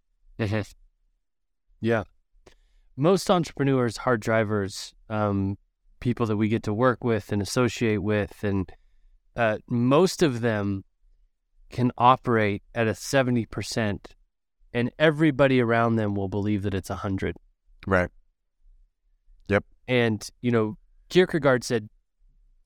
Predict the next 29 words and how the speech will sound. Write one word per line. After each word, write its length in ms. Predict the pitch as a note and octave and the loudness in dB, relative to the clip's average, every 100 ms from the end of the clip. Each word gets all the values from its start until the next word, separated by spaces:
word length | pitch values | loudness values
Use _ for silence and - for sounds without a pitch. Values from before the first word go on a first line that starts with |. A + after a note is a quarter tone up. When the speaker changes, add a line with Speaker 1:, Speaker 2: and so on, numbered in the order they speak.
| _ _ | _ _
Speaker 1:
"People 260 | F3 E3 D3+ | -2 2 2
find 320 | - D3 C#3 | 2 2 2
a 40 | B2 | 2
level 340 | C3 C3 C3 | 2 2 0
of 100 | A2+ | 0
despair 520 | A2+ - - B2+ B2 | -2 -6 -2 0 2
they 120 | A2+ | -2
can 200 | G#2 A2 | -4 -6
tolerate 500 | - B2 B2 A2 G#2+ | -2 2 2 2 -2
and 100 | G2 | -2
then 120 | A2 G2+ | -2 -2
call 260 | A2+ G#2+ | 0 0
it 80 | G2+ | 0
happiness, 580 | A2 A2 A2 G#2+ - - | -4 -4 -4 -4 -6 -8
or 80 | A2 | -4
call 280 | - A#2 | 2 2
it, 120 | G#2+ - _ _ - | 2 -4 _ _ -6
call 180 | - A#2 | 0 2
it 120 | G#2 G2+ | 2 0
joy," 220 | A#2 G#2+ | 0 2
or 200 | G2+ F#2 | 0 0
I 140 | A2 | -2
can't 180 | - A2+ | 0 -2
remember 260 | G#2 G#2 G2+ | 0 0 -2
exactly 440 | G2+ G#2 G2+ A2 | -2 -2 -2 -4
what 160 | A2+ G#2 | -4 -4
he, 160 | G2+ _ - | -6 _ -8
what 180 | A2 | -4
he 180 | G2+ G2 | -4 -6